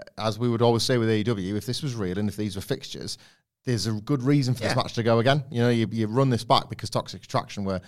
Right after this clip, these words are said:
Speaker 1: had no choice but to exit a tournament that they were never eliminated from. So you do this.
Speaker 2: Mm-hmm.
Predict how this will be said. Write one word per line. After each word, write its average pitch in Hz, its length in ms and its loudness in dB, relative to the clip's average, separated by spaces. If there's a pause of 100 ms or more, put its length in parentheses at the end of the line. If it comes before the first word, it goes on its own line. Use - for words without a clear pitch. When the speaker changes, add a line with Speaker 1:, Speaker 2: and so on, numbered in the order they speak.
(160)
Speaker 1:
had 110 160 -4
no 110 160 0
choice 113 300 -2
but 113 160 -10
to 107 120 -4
exit 101 240 -4
a - 40 -10
tournament 104 380 2
that 90 60 -4
they 95 80 -2
were 92 80 -2
never 95 220 -2
eliminated 107 320 -2
from. 85 120 -6
So 113 120 -6
you 110 100 -2
do 113 240 -2
this. - 320 0
Speaker 2:
Mm-hmm. 120 220 -6